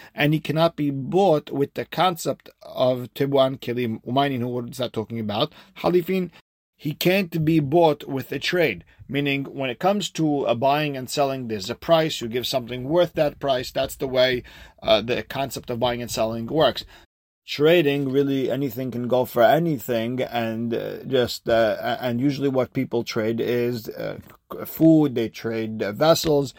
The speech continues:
No, nobody trades with money. So that's what the Braita meant. Okay, so Ul Rav Nachman, what about Rav Nachman? The Amar Perot Lo Avde Halifi, that you can't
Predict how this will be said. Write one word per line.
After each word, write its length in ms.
No, 340
nobody 340
trades 600
with 320
money. 400
So 240
that's 480
what 460
the 420
Braita 560
meant. 440
Okay, 480
so 160
Ul 260
Rav 220
Nachman, 400
what 100
about 220
Rav 100
Nachman? 380
The 140
Amar 260
Perot 420
Lo 220
Avde 180
Halifi, 420
that 220
you 80
can't 400